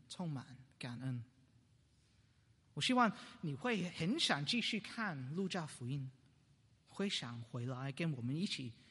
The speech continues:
每周来看路加的证据。那对所有的基督徒朋友，我们明白吗？我们的信仰不是梦想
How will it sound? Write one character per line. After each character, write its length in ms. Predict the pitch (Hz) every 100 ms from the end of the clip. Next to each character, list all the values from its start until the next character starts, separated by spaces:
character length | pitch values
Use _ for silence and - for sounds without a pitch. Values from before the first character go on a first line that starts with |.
| -
每 260 | 143 123 120
周 380 | 151 196 156 131 -
来 180 | 135 143
看 480 | - - 190 113 110 - -
路 160 | 170 170
加 180 | 156 139
的 100 | 123
证 320 | - 156 143
据。 200 | 143 131 - - - - _ _ _ _ _ _ - _ _ _ _ _ _ _ _ _ _ _ _ _ _ _ - - - -
那 100 | 147
对 260 | 160 143
所 320 | 131 - 139 185
有 140 | 131
的 100 | 131
基 160 | 147 170
督 80 |
徒 140 | 143 127
朋 200 | 127 127
友， 80 | 120 120 - - - - - - - - _ - - _ _
我 120 | 139
们 160 | 135 143
明 160 | 143 156
白 160 | 147
吗？ 200 | 139 123 - - - - - - _ _ - _ - - -
我 140 | 131 131
们 120 | 170
的 80 | 175
信 480 | - - 240 233
仰 180 | 185 - - - - - - - - -
不 100 | -
是 140 | 170 170
梦 360 | 165 170 131
想 180 | 110 123